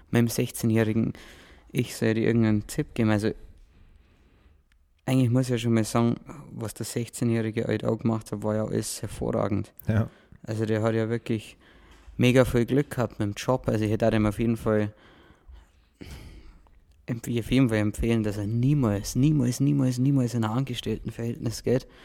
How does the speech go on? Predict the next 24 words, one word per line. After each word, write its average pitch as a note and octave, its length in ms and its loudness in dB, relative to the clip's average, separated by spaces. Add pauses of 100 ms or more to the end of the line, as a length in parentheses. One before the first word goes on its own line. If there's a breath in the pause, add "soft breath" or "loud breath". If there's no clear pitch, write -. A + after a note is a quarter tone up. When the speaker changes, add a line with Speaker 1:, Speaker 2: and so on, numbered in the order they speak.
(220 loud breath)
Speaker 1:
Das A2 120 -12
hat A2 80 0
er A2 100 0
zwar G#2+ 180 -4
sowieso G#2+ 380 -2
gemacht. C3+ 340 -2 (280)
Speaker 2:
Ja. G2+ 200 0 (1400 soft breath)
Speaker 1:
Ähm, A2 460 -4 (300)
aber G#2 180 -2
ich G2+ 80 0
hab A2+ 140 2
echt A#2 300 -6
wenig C3+ 300 -2
Fehler D#3 320 -2
in A2 100 -2
meinem G#2 180 0
Leben A2 220 0
gemacht. G#2+ 280 -6
Eigentlich B2+ 240 -2
bin C3+ 160 0
ich B2 80 0
ein A#2+ 80 -2
perfekter - 560 -6
Mensch. C#3+ 360 -2